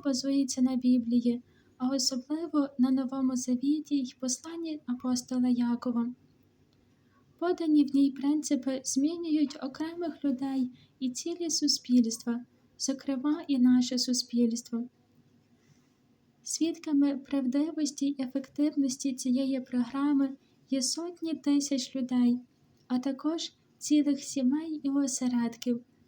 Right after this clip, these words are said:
для яких дванадцять кроків виявилися кроками до радості життя,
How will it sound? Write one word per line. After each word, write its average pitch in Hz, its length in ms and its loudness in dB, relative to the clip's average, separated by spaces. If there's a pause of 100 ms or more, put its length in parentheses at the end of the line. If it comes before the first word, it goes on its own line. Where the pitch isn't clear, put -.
(280)
для 269 80 0
яких 269 480 -2 (140)
дванадцять 302 640 -2
кроків 254 560 -2 (380)
виявилися 262 760 -2
кроками 285 680 0
до 262 180 -2
радості 302 560 -2
життя, 240 520 0